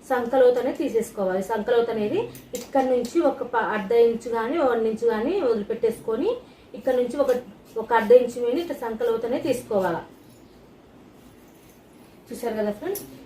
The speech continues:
ఈ విధంగా ఇంత మీద సంక లోతు అనేది తీసేసుకోవాలి. సంక లోతు తీసిన సైడ్ ఒక టక్స్ అనేది ఇచ్చేసుకోండి. So ఈ విధంగా ఒక టక్స్ అనేది ఇచ్చేసుకోవాలి. ఇప్పుడు చూడండి, మనకి హ్యాండ్స్ అయితే కటింగ్ అయితే అయిపోయింది.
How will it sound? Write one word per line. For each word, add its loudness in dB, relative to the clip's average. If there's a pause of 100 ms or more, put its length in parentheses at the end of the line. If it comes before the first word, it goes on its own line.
ఈ 0
విధంగా 4
ఇంత -2 (100)
మీద 0
సంక -2
లోతు -2
అనేది -2
తీసేసుకోవాలి. -2
సంక -2
లోతు 2
తీసిన -4 (100)
సైడ్ -2 (440)
ఒక -4 (120)
టక్స్ -4
అనేది 2
ఇచ్చేసుకోండి. -4 (1080)
So -4
ఈ 2
విధంగా 2
ఒక -8 (200)
టక్స్ -10
అనేది 0
ఇచ్చేసుకోవాలి. -2
ఇప్పుడు -6
చూడండి, -2
మనకి -4
హ్యాండ్స్ -4
అయితే -6
కటింగ్ -6
అయితే -8
అయిపోయింది. -2